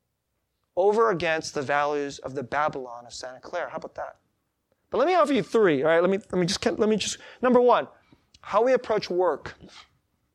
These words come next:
This is the number one way that we do Babylon. We act more like citizens of wicked Babylon instead of acting like the citizens of Jerusalem, which is everybody goes to make money,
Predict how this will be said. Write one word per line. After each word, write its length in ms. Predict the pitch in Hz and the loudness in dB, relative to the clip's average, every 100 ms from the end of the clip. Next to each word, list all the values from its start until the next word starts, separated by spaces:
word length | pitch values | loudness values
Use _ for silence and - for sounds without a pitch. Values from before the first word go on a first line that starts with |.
| _ _ _ _ _ _ _ _ | _ _ _ _ _ _ _ _
This 140 | 226 | 2
is 40 | 254 | 4
the 100 | 302 | 4
number 300 | 302 330 311 | 4 4 4
one 260 | 311 302 | 4 4
way 280 | 247 247 254 - - - | 4 6 4 2 -14 0
that 140 | 214 | 4
we 200 | 226 269 | 6 6
do 200 | 190 254 | 6 6
Babylon. 800 | 185 226 233 214 190 180 190 190 - _ _ | 6 6 4 2 2 4 2 0 -10 _ _
We 240 | - 202 269 | -2 4 4
act 300 | - 262 254 | 6 4 4
more 220 | 254 302 | 2 4
like 160 | 277 240 | 4 2
citizens 640 | - 339 330 285 262 226 | -2 2 2 2 0 0
of 120 | 208 165 | 0 2
wicked 300 | 254 254 185 | 2 2 4
Babylon 640 | 247 254 214 202 208 208 - - | 4 4 2 4 4 2 -4 -6
instead 500 | 233 - 277 277 269 | -6 0 2 4 4
of 320 | - 208 214 - - | 4 4 4 -2 -2
acting 360 | 190 220 277 233 | 0 2 0 0
like 400 | 170 160 175 - - _ | 0 0 0 -4 -18 _
the 80 | 180 | -8
citizens 540 | - 170 156 180 175 | -2 -2 0 -2 0
of 260 | 170 170 202 | 0 0 -2
Jerusalem, 640 | 165 240 330 - 139 - - - _ _ _ | -2 0 -2 -4 -12 -16 -20 -20 _ _ _
which 280 | 202 247 214 | 0 2 2
is 300 | 202 214 - _ _ _ - | 2 2 -4 _ _ _ 0
everybody 440 | 220 294 302 302 | 2 4 4 2
goes 520 | 208 226 233 247 - | 2 4 4 2 -4
to 300 | - - 214 | -10 -2 -2
make 460 | 180 180 220 302 302 | 0 0 2 2 2
money, 680 | 262 240 226 202 202 247 | 2 4 2 0 -2 -4